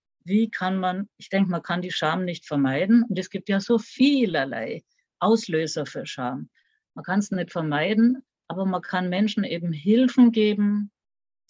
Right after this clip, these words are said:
mit der Scham umzugehen. Und ich glaub,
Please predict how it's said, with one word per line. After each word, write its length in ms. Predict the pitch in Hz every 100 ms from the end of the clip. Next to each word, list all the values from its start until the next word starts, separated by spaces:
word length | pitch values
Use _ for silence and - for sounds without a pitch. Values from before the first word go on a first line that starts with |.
| _ _ _ _ _
mit 180 | - 185
der 80 | 190
Scham 320 | - 160 160
umzugehen. 720 | - 202 202 - 143 - - - _ _ _ _ _ _ _ _ _ _ _ _ _
Und 160 | 202 196
ich 100 | 175
glaub, 240 | 175 170